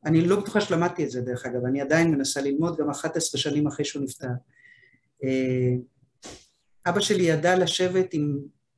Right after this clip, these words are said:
בן דוד אחד שלי, שהוא מתנחל, ואח של אותו בן דוד, שהוא אנטי-ציוני, ו-,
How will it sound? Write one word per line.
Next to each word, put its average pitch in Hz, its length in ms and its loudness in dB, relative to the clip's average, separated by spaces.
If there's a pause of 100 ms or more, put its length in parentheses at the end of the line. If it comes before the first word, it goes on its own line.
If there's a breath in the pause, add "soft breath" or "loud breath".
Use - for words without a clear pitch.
(120)
בן 151 160 0
דוד 180 200 0
אחד 175 340 -2
שלי, 175 460 -4 (220)
שהוא 151 200 -4
מתנחל, 170 680 -2 (760)
ואח 156 300 -2
של 170 180 0
אותו 160 260 -2
בן 156 160 2
דוד, 165 260 0
שהוא - 220 -6
אנטי-ציוני, 156 800 -2 (1200)
ו-, 151 60 2